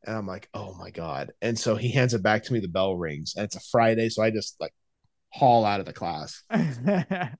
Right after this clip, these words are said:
Speaker 1: And, um, the next class period I had was in the same hall, but down a few doors.
Speaker 2: Uh-huh.
Speaker 1: And, um, we all had, like, different jobs in that class. And mine was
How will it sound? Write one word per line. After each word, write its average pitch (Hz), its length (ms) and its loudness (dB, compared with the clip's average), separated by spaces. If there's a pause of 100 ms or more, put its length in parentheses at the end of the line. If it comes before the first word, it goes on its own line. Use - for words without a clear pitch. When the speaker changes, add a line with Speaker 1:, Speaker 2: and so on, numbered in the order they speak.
(240)
Speaker 1:
And, 117 280 0
um, 101 340 -2 (1040)
the 120 100 2
next 120 240 0
class 143 340 6
period 120 320 -2
I 107 80 0
had 110 220 -2
was 107 140 -8
in 104 60 -8
the 101 80 -12
same 104 260 -10
hall, 117 300 0
but 90 160 -8
down 107 220 -4
a 104 60 -8
few 135 160 -2
doors. 131 440 0 (160)
Speaker 2:
Uh-huh. 160 340 4 (160)
Speaker 1:
And, 104 340 -2
um, 87 360 -4 (960)
we 120 140 8
all 131 120 10
had, 151 300 6
like, 113 180 2
different 131 340 -2
jobs 110 580 -4
in 123 140 -6
that 127 180 -6
class. 120 440 -4
And 110 140 -6
mine 117 320 -4
was 107 540 -8